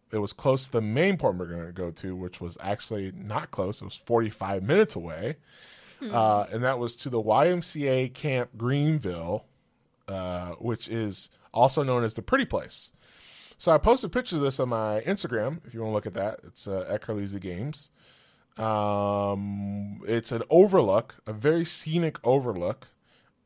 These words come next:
Speaker 1: in the middle of these mountains, looking down at a bunch of mountains. And, uh,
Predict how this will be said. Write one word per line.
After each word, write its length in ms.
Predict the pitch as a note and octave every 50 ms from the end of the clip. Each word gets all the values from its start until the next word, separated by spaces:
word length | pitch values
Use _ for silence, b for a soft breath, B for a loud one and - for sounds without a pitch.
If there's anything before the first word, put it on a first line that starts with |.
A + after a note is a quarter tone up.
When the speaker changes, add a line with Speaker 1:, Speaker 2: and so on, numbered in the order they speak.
| _
Speaker 1:
in 100 | - A#2 A#2
the 100 | A2+ G#2+
middle 420 | G#2 G#2 G#2 G#2 G#2 A#2+ D3 F3+
of 60 | F#3 F3+
these 160 | E3+ E3 C3+
mountains, 640 | A#2 G2 F2+ D2 E2 F#2+ G2+ - - - - - _ _ _ _
looking 400 | - B2 C3 E3 D#3+ D#3 D3+ C#3
down 380 | B2+ C#3+ B2+ A#2+ B2 B2 B2 A#2
at 80 | A2
a 60 | A2 G2
bunch 340 | F2+ F2+ A2 C3 D3 -
of 60 | F3 C3+
mountains. 540 | G2 F#2 D2+ E2 F#2+ G#2 - - - - b b b b b b b b b b b _ _
And, 400 | A2+ A#2 A#2 A2+ A#2 A2+ A2+ G#2+
uh, 520 | A2 G#2+ G#2 G2+ G2+ G2 G2 F#2+ F#2+ F#2+